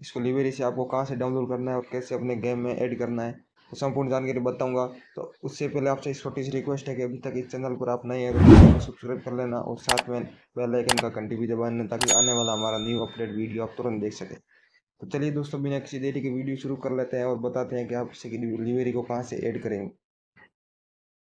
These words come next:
तो सबसे पहले दोस्तों, आपको इस video के डिस्क्रिप्शन में उस delivery का लिंक दिया हुआ है, तो simply आपको उस link पर click कर देना है। जैसे ही आप उस link पर click करेंगे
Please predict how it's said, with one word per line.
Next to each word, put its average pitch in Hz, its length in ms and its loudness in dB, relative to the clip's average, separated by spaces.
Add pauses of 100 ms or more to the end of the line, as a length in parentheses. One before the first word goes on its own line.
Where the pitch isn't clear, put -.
(140)
तो 120 80 -2
सबसे 139 320 0
पहले 139 220 0
दोस्तों, 135 340 -2
आपको 123 260 -4
इस 127 180 -6
video 123 240 -4
के 120 60 -6
डिस्क्रिप्शन 120 440 -6
में 120 100 -2
उस - 220 -8
delivery 123 360 -2
का 117 100 -4
लिंक 120 240 -4
दिया 117 160 -2
हुआ 117 160 0
है, 117 80 -4
तो - 380 -20
simply 131 360 -2
आपको 120 220 -2
उस 123 120 -8
link 120 200 -6
पर 123 160 -4
click 127 260 -6
कर 123 120 -2
देना 117 220 -4
है। 117 160 -6 (340)
जैसे 131 220 -4
ही 127 80 0
आप 127 120 0
उस 127 160 -4
link 123 200 -4
पर 120 120 -4
click 120 260 -6
करेंगे 120 380 -4